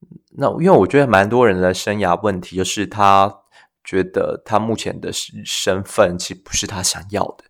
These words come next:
可是他又没有找出新的身份认同。比如说一位职业妇女，她不喜欢她作为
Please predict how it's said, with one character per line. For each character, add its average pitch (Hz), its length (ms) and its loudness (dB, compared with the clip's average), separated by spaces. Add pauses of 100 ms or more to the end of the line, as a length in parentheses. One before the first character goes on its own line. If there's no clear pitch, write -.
(500)
可 - 140 -14
是 123 120 -2
他 123 120 0
又 123 120 4
没 120 120 0
有 107 40 2
找 90 240 -8
出 117 200 -6
新 160 280 -4
的 117 80 0
身 98 200 -2
份 101 140 2
认 95 260 0
同。 - 280 -16
比 95 120 -6
如 92 80 -4
说 123 400 -2 (340)
一 - 100 -8
位 120 220 4
职 104 220 -6
业 107 120 2
妇 107 360 -4
女， 87 240 -14 (500)
她 101 1040 2 (1160)
不 147 80 -8
喜 95 320 -6
欢 101 400 4
她 98 240 6
作 98 300 4
为 - 560 -2